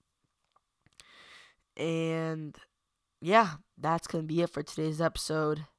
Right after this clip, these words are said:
Pretty much. Uriah, big game, uh, that they need to win on Saturday versus Fordham, and then a huge, uh, huge tilt, uh, versus V C U on the nineteenth.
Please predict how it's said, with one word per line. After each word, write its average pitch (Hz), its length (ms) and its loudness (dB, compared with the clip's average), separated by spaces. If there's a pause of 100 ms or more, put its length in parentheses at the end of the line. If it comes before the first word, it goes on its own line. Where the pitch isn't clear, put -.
(1300)
Pretty 165 160 -4
much. 156 520 6 (1160)
Uriah, 196 320 12
big 175 240 6
game, 185 460 4 (440)
uh, 160 200 2 (500)
that 165 160 -2
they 160 60 -6
need 170 140 -2
to 165 60 0
win 165 220 0
on 160 100 0
Saturday 165 400 2
versus 156 200 -2
Fordham, 208 420 8 (300)
and 165 100 2
then 165 60 2
a 156 40 -2
huge, 180 600 -4 (340)
uh, 156 280 -2
huge 208 440 -2
tilt, 160 320 2 (380)
uh, 151 480 -4
versus 175 440 -6 (880)
V 196 160 -2
C 190 280 -4
U 170 220 -2 (2500)
on 156 200 -4
the 147 200 -2
nineteenth. 151 600 -6